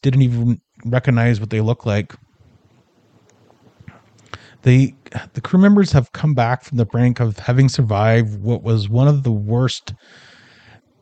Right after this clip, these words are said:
ex-, like, one of the worst feats Mother Nature could really just throw at you. I can't imagine there being much more harder than that.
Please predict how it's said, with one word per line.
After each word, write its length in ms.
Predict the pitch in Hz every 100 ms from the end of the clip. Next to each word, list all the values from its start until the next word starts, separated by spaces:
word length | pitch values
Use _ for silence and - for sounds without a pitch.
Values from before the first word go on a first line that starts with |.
| _ -
ex-, 280 | 143 - - -
like, 160 | - 120
one 160 | 135
of 80 | 190
the 60 | 160
worst 520 | 107 107 139 147 - -
feats 480 | _ _ 143 151 -
Mother 220 | 135 131
Nature 320 | 120 127 -
could 180 | 123 104
really 320 | 95 110 151
just 240 | 135 110 -
throw 180 | 120 175
at 80 |
you. 160 | 127 98
I 80 | 82
can't 400 | - 143 135 - _
imagine 480 | 117 95 151 139 131
there 140 | 117
being 240 | 113 127 120
much 320 | 127 123 -
more 500 | 127 127 123 120 110 _ _ - _ _ _ _
harder 220 | 170 220
than 220 | 151 113
that. 320 | 110 117 120